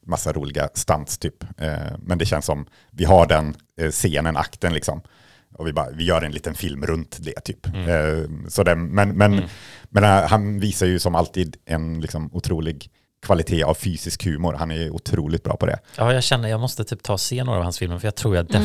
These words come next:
Speaker 2: definitivt ko-, kommer gilla det bara för att liksom fysisk humor med liksom typ Mister Bean och Rowan Atkinson och, eh, att man såg bara på Looney Tunes. Alltså,
Speaker 1: Ja, ja.
Speaker 2: man,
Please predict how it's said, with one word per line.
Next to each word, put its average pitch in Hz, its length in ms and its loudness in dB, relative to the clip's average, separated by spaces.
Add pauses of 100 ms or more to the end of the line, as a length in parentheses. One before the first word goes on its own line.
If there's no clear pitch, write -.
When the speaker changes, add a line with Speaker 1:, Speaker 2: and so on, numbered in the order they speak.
Speaker 2:
definitivt 123 240 0
ko-, - 180 -4
kommer 92 180 -6
gilla 98 260 0
det 127 60 4
bara 92 180 4
för 95 100 -4
att - 60 -6
liksom 87 300 -4 (200)
fysisk 92 380 -4
humor 85 160 -2
med 82 240 -4
liksom 85 200 -8
typ 80 160 -10
Mister 82 220 -6
Bean 80 320 -6
och 80 120 -8
Rowan 78 200 -6
Atkinson 85 460 -6
och, 82 240 -4
eh, 80 60 -10 (380)
att 98 180 0
man 101 100 2
såg 92 160 -2
bara 87 180 0
på 90 160 -4
Looney 85 320 -2
Tunes. - 160 -8
Alltså, 101 200 2 (140)
Speaker 1:
Ja, 117 260 10
ja. 87 60 4 (100)
Speaker 2:
man, 107 160 2